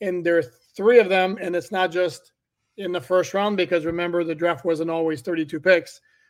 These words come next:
The one time the Dolphins picked a player at twenty-nine in the first round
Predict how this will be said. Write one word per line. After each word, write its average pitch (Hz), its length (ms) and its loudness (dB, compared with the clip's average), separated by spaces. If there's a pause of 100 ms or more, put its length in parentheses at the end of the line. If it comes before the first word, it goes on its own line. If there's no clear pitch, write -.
(360)
The 175 360 0
one 190 220 -2
time 208 180 0
the 196 80 -2
Dolphins 190 400 -2
picked - 280 -4
a 196 60 -2
player 175 220 0
at 170 100 -2
twenty-nine 180 460 -4
in 170 80 -4
the 165 80 -4
first 190 380 -2
round 190 500 0